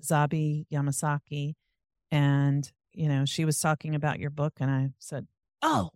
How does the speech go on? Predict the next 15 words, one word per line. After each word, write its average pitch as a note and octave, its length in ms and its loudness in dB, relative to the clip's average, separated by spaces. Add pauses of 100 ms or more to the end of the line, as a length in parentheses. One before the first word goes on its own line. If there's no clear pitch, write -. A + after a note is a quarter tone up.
wow, G3+ 360 -2
this F#3 180 -2
is F#3 140 -4
another F#3+ 420 2
angle G#3 380 2
that D#3 140 2
I D#3 120 2
haven't D#3+ 380 -4 (420)
learned F4+ 180 -2
about." F#3+ 260 0
So G3 120 0
your F#3 160 2
book G#3+ 240 -2
is B3 140 -2
called E3 380 0